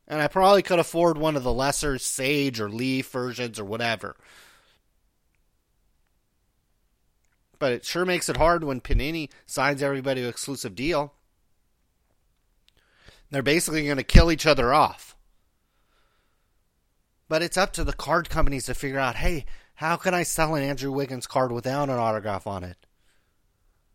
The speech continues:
Or maybe I don't need to even try to sell Andrew Wiggins cards." It's just the, the, the state of reality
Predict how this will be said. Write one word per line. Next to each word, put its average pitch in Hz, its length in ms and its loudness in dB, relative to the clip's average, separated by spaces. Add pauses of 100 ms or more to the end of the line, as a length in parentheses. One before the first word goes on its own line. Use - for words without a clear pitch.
(1200)
Or 131 120 -6
maybe 160 300 2
I 147 80 6
don't 143 240 2
need 151 160 -4
to 147 60 -2
even 127 260 -4
try 135 220 0
to 113 80 -8
sell 143 340 4
Andrew 107 300 -2
Wiggins 92 400 -8
cards." 87 500 -8 (2250)
It's 175 160 -10
just 262 220 -6
the, 180 160 -4
the, 151 380 -8
the 156 140 -4
state 190 320 0
of 190 100 4
reality 143 600 4